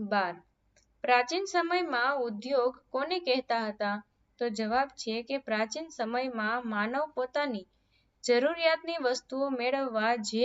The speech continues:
કંઈ પ્રવૃત્તિ કરતો અને તેના હાથ વડે બનાવેલ વસ્તુઓ મેળવતો તેને તે સમયનો ઉદ્યોગ કહેતા હતા. રેસાના કેટલા પક-, પ્રકાર છે?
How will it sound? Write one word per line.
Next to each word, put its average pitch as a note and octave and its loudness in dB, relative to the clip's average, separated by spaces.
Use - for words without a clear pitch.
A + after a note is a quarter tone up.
કંઈ E4 -2
પ્રવૃત્તિ A#3 -4
કરતો B3+ 0
અને A3 -4
તેના A#3 -6
હાથ A#3 0
વડે D4 4
બનાવેલ A3 0
વસ્તુઓ G#3+ -2
મેળવતો A3+ 0
તેને C4+ 0
તે A3+ -2
સમયનો A#3+ -2
ઉદ્યોગ G#3+ -2
કહેતા G3+ -2
હતા. F#3+ -6
રેસાના E4 2
કેટલા F4 2
પક-, C4 -4
પ્રકાર A3 0
છે? A3 -4